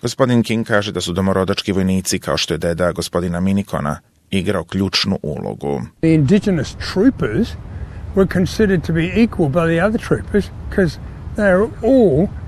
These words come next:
Speaker 2: riding horses and surviving in the desert and eating at the same campfires. Everybody had to pull their weight.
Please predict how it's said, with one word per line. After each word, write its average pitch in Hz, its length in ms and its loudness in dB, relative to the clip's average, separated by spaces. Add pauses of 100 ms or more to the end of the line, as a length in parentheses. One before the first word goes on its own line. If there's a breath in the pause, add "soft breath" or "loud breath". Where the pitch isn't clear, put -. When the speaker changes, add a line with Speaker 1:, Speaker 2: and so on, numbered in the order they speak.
Speaker 2:
riding 190 420 2
horses 180 480 2
and 160 120 -2
surviving 180 540 2
in 165 60 0
the 156 200 0
desert 190 280 2
and 175 120 -2 (380 loud breath)
eating 214 300 2
at - 80 -8
the - 80 -6
same 170 380 2
campfires. 185 720 0 (100)
Everybody 214 500 2
had 156 140 -10
to 139 160 -20
pull 165 160 -10
their 127 100 -16
weight. 113 120 -18